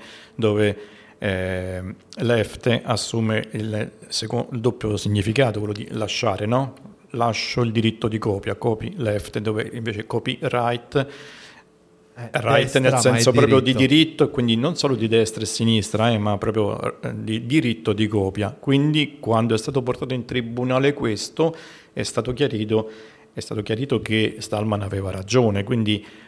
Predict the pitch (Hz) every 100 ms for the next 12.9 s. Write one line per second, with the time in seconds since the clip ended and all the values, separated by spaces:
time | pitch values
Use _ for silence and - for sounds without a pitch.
0 | - 120 117 139 143 - - 147 151 -
1 | - - 120 113 113 139 - - 160 170
2 | - - - 123 117 117 120 131 151 175
3 | - - 170 190 127 185 180 - 139 131
4 | - - 127 117 110 - 127 120 - 120
5 | 107 120 143 104 101 104 101 101 - -
6 | _ _ - 120 113 117 - - 247 196
7 | 165 160 120 95 98 98 98 110 - -
8 | - - 131 123 147 147 143 160 - 131
9 | 120 - 143 147 - 127 123 120 - 123
10 | - - 110 98 98 101 101 - _ -
11 | 107 113 - 110 - 135 123 113 113 104
12 | - 107 104 117 107 101 110 107 104